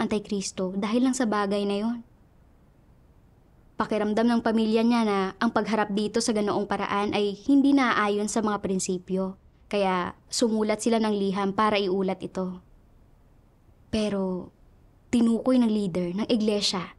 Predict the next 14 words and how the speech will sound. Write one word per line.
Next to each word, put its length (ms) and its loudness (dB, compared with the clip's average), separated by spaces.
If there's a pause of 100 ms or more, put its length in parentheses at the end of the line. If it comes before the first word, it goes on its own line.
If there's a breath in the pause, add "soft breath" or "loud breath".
(200)
na 100 4
ang 140 4
buong 160 2
pamilya 400 2
ni 100 4
Jiang 320 -2
Ping 240 -2
ay 80 2
isang 220 0
grupo 320 0
ng 120 4
mga 220 0
antikristo 460 -2
at 160 -2